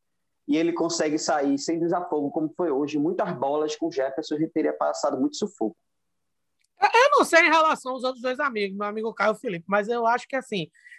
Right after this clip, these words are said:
Speaker 2: se existe um, um, um nível técnico que não há disparate entre Alex Alves e Jefferson, eu acho injusto, no mínimo, Jefferson não ter uma chan-, não ter tido a chance de, em uma partida sequer,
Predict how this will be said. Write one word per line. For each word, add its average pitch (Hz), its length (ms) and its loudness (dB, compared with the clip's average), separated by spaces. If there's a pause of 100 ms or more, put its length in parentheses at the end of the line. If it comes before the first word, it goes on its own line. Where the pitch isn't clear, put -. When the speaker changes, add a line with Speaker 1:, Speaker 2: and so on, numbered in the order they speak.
Speaker 2:
se - 200 -4
existe 349 680 2
um, 320 280 -6
um, 285 240 -8 (100)
um 277 40 4
nível 294 340 6
técnico 240 500 -4
que 262 100 -8
não 262 280 0
há 247 100 6
disparate 226 640 2
entre 220 200 -6
Alex 214 420 -4
Alves 202 300 2
e 190 60 -8
Jefferson, 214 460 -2
eu 240 100 -2
acho 262 220 -2
injusto, 262 720 -2
no 254 160 -6
mínimo, 226 480 0 (300)
Jefferson 254 440 6
não 277 160 4
ter 277 120 2
uma 277 100 4
chan-, 262 280 -4
não 233 180 0
ter 294 160 0
tido 262 180 -6
a 254 80 2
chance 233 280 -10
de, 254 360 -2 (880)
em 294 220 0
uma 427 240 2
partida 302 360 0
sequer, 226 500 4